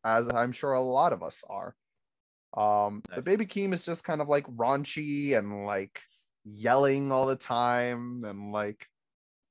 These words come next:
Speaker 1: making good music. So I'm, I, I, I play this track at least daily since it's, since it's dropped.
Speaker 2: Nice.
Speaker 1: Um, and it just, like, it's a good, that's a good gym song.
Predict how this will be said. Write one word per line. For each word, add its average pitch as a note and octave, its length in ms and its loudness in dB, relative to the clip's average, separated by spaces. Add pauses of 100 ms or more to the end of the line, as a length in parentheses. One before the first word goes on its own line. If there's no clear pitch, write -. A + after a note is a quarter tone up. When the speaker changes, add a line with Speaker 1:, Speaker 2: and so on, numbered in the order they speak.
Speaker 1:
making C#3 380 -2
good C#3 200 4
music. B2 680 -2 (640)
So A2 600 0 (100)
I'm, E3+ 380 -4 (500)
I, C#3 260 6
I, C3+ 580 2 (140)
I C3 80 4
play D3+ 160 2
this C#3+ 160 2
track B2 300 0 (240)
at A2+ 180 -6
least B2+ 220 -8
daily A#2 400 2
since - 240 -14
it's, - 340 -16
since - 260 -16
it's - 160 -18
dropped. G#2+ 460 -2 (720)
Speaker 2:
Nice. G#2 200 0
Speaker 1:
Um, G2 320 -6 (380)
and G2 120 -8
it G2 100 -8
just, - 640 -8
like, A#2 220 -2
it's - 140 -14
a - 20 -8
good, D3+ 340 2
that's C#3+ 380 0
a - 20 2
good C#3+ 180 0
gym A#2+ 200 -2
song. E2+ 300 -14